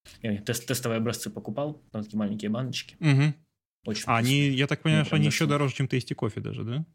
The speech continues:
Speaker 2: Я просто н-, как-то
Speaker 1: Сварщица прилично дороже, да. Ну, как раза пятьдесят-сто процентов у них на вот популярные какие-то сорта.
Speaker 2: Мгм.
Speaker 1: Ну, Tasty Coffee, я считаю, вообще дешево.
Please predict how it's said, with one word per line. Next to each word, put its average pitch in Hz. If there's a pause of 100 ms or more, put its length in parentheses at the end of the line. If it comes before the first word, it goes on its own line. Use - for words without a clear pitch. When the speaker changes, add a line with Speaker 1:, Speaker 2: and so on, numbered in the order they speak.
Speaker 2:
Я 113
просто 113
н-, 110 (140)
как-то 113
Speaker 1:
Сварщица 131 (400)
прилично 110
дороже, 101
да. 107 (580)
Ну, 120
как 110 (140)
раза 127 (720)
пятьдесят-сто 123
процентов 104
у -
них - (280)
на 104
вот - (180)
популярные 101
какие-то -
сорта. -
Speaker 2:
Мгм. 113 (300)
Speaker 1:
Ну, 135
Tasty 170
Coffee, 196
я 156
считаю, 139
вообще 117
дешево. 87